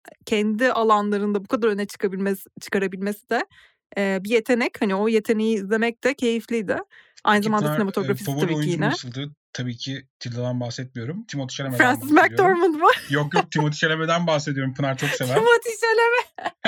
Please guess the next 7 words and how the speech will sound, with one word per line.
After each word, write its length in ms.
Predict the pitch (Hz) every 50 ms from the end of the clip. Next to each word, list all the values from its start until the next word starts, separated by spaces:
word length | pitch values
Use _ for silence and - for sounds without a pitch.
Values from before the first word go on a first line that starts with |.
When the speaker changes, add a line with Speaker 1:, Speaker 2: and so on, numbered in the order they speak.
| 190 - - 220
Speaker 2:
<laughs> 1200 | - - 240 - - - 277 285 294 - 622 605 571 539 508 - _ _ - - 571 554 466 392
Speaker 1:
E, 120 | - 247 254
Hollywood'da 460 | 240 269 254 240 233 240 240 - -
en 140 | 247 247 285
sevdiğim 360 | 277 294 269 262 226 311 269
isimdir 340 | 262 254 - 285 294 254 247
Timothée 400 | 247 - 302 302 330 - - -